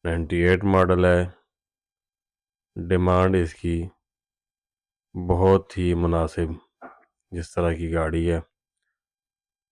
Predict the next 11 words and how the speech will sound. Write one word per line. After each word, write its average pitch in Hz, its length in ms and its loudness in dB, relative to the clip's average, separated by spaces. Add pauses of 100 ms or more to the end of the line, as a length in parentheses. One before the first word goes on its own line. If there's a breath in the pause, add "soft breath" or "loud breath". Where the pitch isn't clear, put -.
अंदर 90 320 -2
से 87 220 -4
पीस 85 420 -4
गाड़ी 80 240 -6
है 80 120 -8
साफ, 82 420 -6 (4000)
डिमांड 92 440 0
इसकी 87 480 -4 (1700)
आठ 92 260 4
लाख 82 340 0
है। 78 120 -6